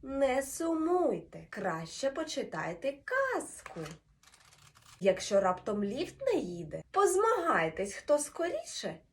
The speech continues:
сходинок в своєму під'їзді нарахує якнайбільше. Інтернет пропав? Не страшно! Можна в гру таку зіграти. Хто вміє краще прибирати?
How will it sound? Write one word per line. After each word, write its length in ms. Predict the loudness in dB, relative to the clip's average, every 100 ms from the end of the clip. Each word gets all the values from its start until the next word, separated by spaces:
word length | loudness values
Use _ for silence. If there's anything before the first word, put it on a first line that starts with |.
| _
сходинок 680 | -10 -2 4 4 4 0 -2
в 20 |
своєму 420 | -4 0 0 0
під'їзді 800 | -2 -4 -4 -6 -4 -4 -6 -10 -12 -18
нарахує 760 | 4 6 8 6 2 2 4 4
якнайбільше. 1600 | 8 6 6 -4 0 0 0 -4 -6 -4 -6 -8 -14 -12 -14 -14 _ _ _
Інтернет 760 | -2 0 2 2 4 4 2 4
пропав? 500 | 4 4 2 -4 -4 -14 -16
Не 440 | -10 -2 2 2
страшно! 1300 | 0 -2 2 4 6 6 6 4 -2 -6 -4 -2 -4 -10 _ _ -12
Можна 420 | 2 4 8 10
в 60 | 8
гру 240 | 6 2
таку 300 | 2 2 2
зіграти. 680 | 0 2 0 0 -2 -4 -10 -20 -20
Хто 360 | -18 0 2 2
вміє 540 | 0 -6 -4 -2 -2
краще 600 | -2 -2 0 0 -4 -8 -10 -12 -20 -20 -12
прибирати? 1040 | -2 2 2 2 2 4 4 2 -2 -12